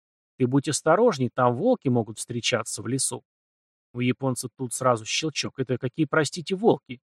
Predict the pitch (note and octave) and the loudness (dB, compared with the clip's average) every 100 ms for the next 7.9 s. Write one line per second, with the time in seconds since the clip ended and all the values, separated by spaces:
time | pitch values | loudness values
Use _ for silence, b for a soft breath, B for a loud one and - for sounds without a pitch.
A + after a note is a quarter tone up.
0 | _ _ _ _ - B3+ A3 C#4 G3 - | _ _ _ _ -2 0 6 8 8 4
1 | B2 D3 - G3 F3+ D3 D#3 D#3 - A3+ | 0 2 2 0 -2 2 4 4 2 -2
2 | D3+ - C#3+ D3+ E3 C#3+ C#3+ - G#3+ G3 | -2 -2 -2 -2 0 0 0 -4 -2 0
3 | D#3 - D3 - F3 F3 - D#3+ - D#3 | 0 -2 -4 -6 -4 -6 -2 -2 0 -2
4 | D#3 D#3 - E3+ F#3+ G3+ - B2+ A#2+ - | 2 2 2 -2 4 4 4 2 2 4
5 | D3 C#3 - C#3 D3 C#3 - C#3 D3 F3+ | 4 4 2 4 4 -2 -6 -2 0 0
6 | D3 C#3+ A2 _ _ _ C3+ C3 C3 B2+ | -2 -4 -4 _ _ _ -2 4 4 4
7 | - C#3 C3 B2+ - B2 A#2+ - | 2 4 4 2 4 4 4 0